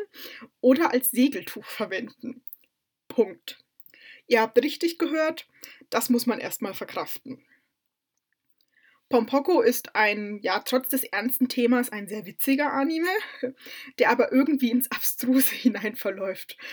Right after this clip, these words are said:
aufgrund dieser Tatsache. Und dazu muss man sagen, im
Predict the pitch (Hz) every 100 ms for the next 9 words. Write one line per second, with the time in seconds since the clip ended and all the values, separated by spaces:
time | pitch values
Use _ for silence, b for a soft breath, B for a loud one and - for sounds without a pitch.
0 | B B 220 - 240 233 220 214 190 -
1 | 196 - 185 180 - - B B B B
2 | B - 226 220 202 - 269 247 262 240
3 | 240 208 262 214